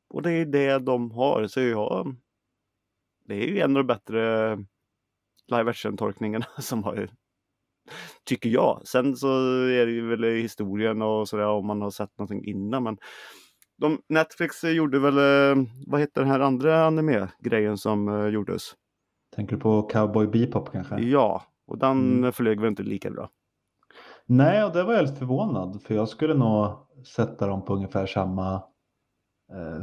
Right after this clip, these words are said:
Speaker 2: alltså nivå så, vad gäller vad de har gjort. Men,
Speaker 1: Men
Speaker 2: eh, någonstans så har ju folk, så tycker ju folk bättre om den här, om man kollar I M D B-resultat och man kollar tittarresultaten och sådär. Så
Speaker 1: Ja.
Speaker 2: någonstans har ju One Piece slagit igenom mer, och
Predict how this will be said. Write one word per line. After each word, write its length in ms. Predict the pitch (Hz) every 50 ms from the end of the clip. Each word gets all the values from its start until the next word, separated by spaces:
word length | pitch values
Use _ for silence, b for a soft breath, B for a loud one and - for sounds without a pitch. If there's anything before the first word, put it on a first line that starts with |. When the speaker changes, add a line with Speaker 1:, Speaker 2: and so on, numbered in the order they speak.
| - _ -
Speaker 2:
alltså 200 | 104 98 104 101
nivå 420 | 101 101 98 127 165 175 139 107
så, 360 | - - - 85 92 98 95 - _ _ _ _ _ _ _ -
vad 140 | 104 101
gäller 480 | 98 98 95 95 95 95 95 95 95 95 - _ _ _ _
vad 180 | - 98 95
de 100 | 95 92 95
har 60 | 101
gjort. 440 | 131 139 139 139 139 - - - - _ _ _ _ _ _ B B B B B B B B B
Men, 420 | - 107 104 104 101 160 165 98
Speaker 1:
Men 360 | 98 98 98 101 101 98 98 98
Speaker 2:
eh, 60 | 98 -
någonstans 720 | - 107 120 131 135 135 135 - 123 123 131 135 131 120 -
så 100 | - 110
har 180 | 104 104 101
ju 80 | 101 98
folk, 580 | - - 107 104 98 95 92 - _ - - - _ _ _ _ _ _ _ _ _ _ _ _ _ _ _ _ _ _ - -
så 180 | - - 123 113
tycker 220 | - 120 107 123
ju 60 | 113
folk 200 | - 117 110 -
bättre 300 | - 151 156 147 - 143 123
om 100 | 107 107
den 120 | 107 117
här, 300 | 165 175 113 101 95 92
om 60 | 98
man 100 | 104 107
kollar 220 | - - 104 98 98
I 80 | 98
M 120 | 98 98 95
D 200 | 104 101 101 95
B-resultat 680 | 95 98 95 95 - 101 - - 101 95 95 95 - -
och 60 | 95
man 120 | 95 98 101
kollar 480 | - 101 98 95 95 95 95 95 - b b b b b b _ -
tittarresultaten 920 | - 110 - - - 101 95 95 - 95 95 - 98 98 95 95 - 101
och 100 | 98 95
sådär. 320 | - 98 92 90 95 107 - _
Så 140 | - - 107
Speaker 1:
Ja. 20 |
Speaker 2:
någonstans 380 | 107 113 120 - - 113 104 -
har 80 | 104 104
ju 100 | 104 101
One 220 | 101 104 104 104
Piece 220 | 107 - 104 98 -
slagit 260 | - 98 98 98 -
igenom 360 | 110 123 135 131 127 120 101
mer, 220 | 90 90 85 82 90
och 180 | 92 95 -